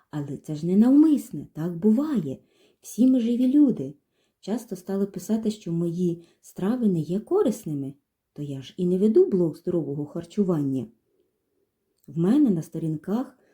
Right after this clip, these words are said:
проста, смачна домашня їжа. Я показую,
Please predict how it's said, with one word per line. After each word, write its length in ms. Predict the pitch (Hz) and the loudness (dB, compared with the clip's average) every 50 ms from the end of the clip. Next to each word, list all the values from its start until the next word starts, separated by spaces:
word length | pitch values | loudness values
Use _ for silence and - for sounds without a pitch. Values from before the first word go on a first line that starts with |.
| _ _ | _ _
проста, 500 | - - 156 - - - - 202 247 285 | -12 -10 -10 -10 -10 -6 -4 -4 -4 -4
смачна 640 | 285 - 196 160 147 147 - - 151 151 175 220 240 | -4 -6 -6 -6 -6 -6 -8 -6 -4 -2 -2 -2 -4
домашня 540 | - 151 135 139 143 165 190 - - 202 196 | -4 -6 -6 -6 -4 -6 -6 -6 -6 -6 -4
їжа. 540 | 202 196 202 247 285 277 233 - 147 127 113 - _ _ _ _ _ _ - | -4 -4 -4 -4 -2 -2 -2 -2 -4 -8 -12 -14 _ _ _ _ _ _ -18
Я 220 | 135 120 160 220 | -10 -6 -4 -4
показую, 840 | 294 - 233 214 - - 139 131 123 127 123 165 190 214 269 294 294 | -4 -4 -4 -6 -6 -6 -10 -10 -10 -10 -8 -4 -4 -2 -2 -4 -6